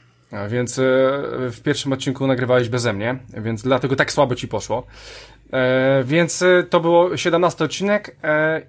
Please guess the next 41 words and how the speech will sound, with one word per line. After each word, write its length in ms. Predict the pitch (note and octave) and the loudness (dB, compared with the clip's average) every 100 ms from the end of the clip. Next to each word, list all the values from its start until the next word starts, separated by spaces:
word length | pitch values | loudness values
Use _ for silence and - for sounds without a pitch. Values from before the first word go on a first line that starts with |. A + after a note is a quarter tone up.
| - | -12
i 220 | F3 F3+ - | -10 -10 -4
to 280 | E3 D#3+ D3+ | 0 0 2
właśnie 360 | D3 C3+ C#3+ | 0 -2 -8
było, 400 | B2+ C3 B2+ B2 B2 | -6 -2 0 0 -4
e, 360 | A#2 A2+ A#2 | -8 -6 -6
dosyć 440 | A2 A2 A#2+ - - | -10 -12 -10 -10 -6
fajne. 320 | C3 C3 E3+ - - - | -2 -2 -2 -6 -12 -4
Ja, 100 | E3+ | -2
ja 180 | F3 | 2
te 120 | G#3 A3+ | 2 2
daty 220 | G#3+ A3+ | 2 2
będę, 280 | G#3 G3+ G3+ G#3 | 0 4 2 2
e, 280 | F#3 F3 F3 | -6 -2 -2
dodawał, 400 | E3+ F3 G#3+ E3 | -2 0 2 2
Tomę, 400 | B2+ B2 B2+ E3 | 0 -2 0 0
e, 340 | D3 C#3+ C3+ C3 | -2 -2 -2 -2
ten, 280 | C3 A#2+ - | -6 -8 -6
Rafał, 380 | C3 C#3+ D3+ D3+ | -2 0 0 -2
b-, 100 | C3+ | -2
będę 260 | B2+ D#3+ | -2 0
je 80 | E3 | 0
dodawał 380 | D#3 D3+ D#3 C#3 | 0 0 2 0
przy 180 | - D#3 | -2 -6
okazji, 540 | D3 G#3+ A#2 A2 C#3+ - - - _ | 0 0 2 -2 -6 -8 -20 -20 _
przy 140 | - | -10
okazji 300 | C#3+ E3+ D#3 | -4 -2 -2
jakby 120 | D#3 C#3+ | -2 0
będziesz 240 | D3 C#3 | -2 -2
mówił 220 | D3 C#3+ | -6 -4
dalej, 380 | D#3 F3 B2+ D3+ | 2 4 4 2
aczkolwiek 400 | D3+ - E3 D#3+ | -2 -4 -4 -2
tak, 140 | D3+ - | -2 -2
wszystko 240 | G3 A3 | -2 -2
w 60 | F3+ | 2
ogóle 160 | F3+ | 0
się 120 | - | 0
zaczęło 420 | E3 - F3 D#3+ C3+ | -2 0 0 0 -2
we 180 | C3+ | -2
wrześniu 400 | D3+ D3+ F3 - | -2 0 -2 -2
dwudziestego 560 | C#3+ C3+ C#3+ C#3+ E3 D3+ | -6 -6 -6 -6 -6 -8
trzeciego 600 | - D3 - C#3 C#3 F3 | -6 -6 -2 -2 0 -2